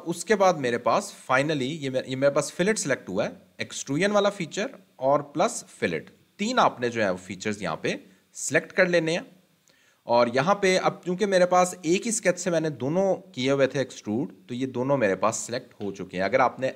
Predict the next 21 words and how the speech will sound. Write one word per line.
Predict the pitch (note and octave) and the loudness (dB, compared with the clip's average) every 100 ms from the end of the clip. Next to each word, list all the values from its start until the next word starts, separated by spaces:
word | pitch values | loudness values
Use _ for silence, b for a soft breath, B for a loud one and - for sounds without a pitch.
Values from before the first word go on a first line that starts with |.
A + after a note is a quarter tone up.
| - | -4
अलग-अलग | B2+ D3 F#3 E3+ D#3 | -2 2 4 4 0
स्केचेस | D3+ - C3 D#3 D3+ | -4 -6 -6 -6 -8
के | D#3 | -4
बाद | C3 B2+ | -2 -2
एक्सट्रूड | A#2 - A#2 B2+ | -4 -8 -8 -8
किया | - A2 B2 | -8 -4 -2
है | A3 B B - | -4 B B 0
तो | |
आपको | A#2+ - D3+ - | 0 2 -4 -2
इस, | E3 - - - - | -6 -6 -12 -14 -12
इसको | D3+ G#3 | -4 -4
सिलेक्ट | G3 E3 | -2 -2
करने | - A#2+ | -2 -2
के | A#2 | -2
बाद | A2+ C3+ G#3 - - | 0 0 0 -12 -6
ये | B2+ | 2
वाला | A#2 F#2+ | 4 2
भी | E2+ | -2
सिलेक्ट | - E2 - | -8 -12 -12
करना | D#2+ C2+ | -16 -16
पड़ेगा। | C2+ - A1 | -18 -20 -18